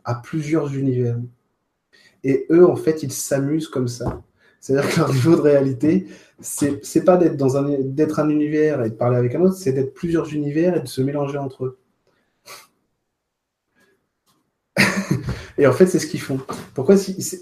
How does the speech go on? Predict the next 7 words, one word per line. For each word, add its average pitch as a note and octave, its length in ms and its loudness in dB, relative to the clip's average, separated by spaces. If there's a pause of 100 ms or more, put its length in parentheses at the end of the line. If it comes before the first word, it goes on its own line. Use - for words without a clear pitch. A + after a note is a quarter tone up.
imaginez, F3 680 6 (180)
imaginez D#3 420 6
ce, C#3 300 2 (120)
ce B2 220 -6
niveau D#3+ 260 0
de E3+ 40 0
réalité D#3 680 2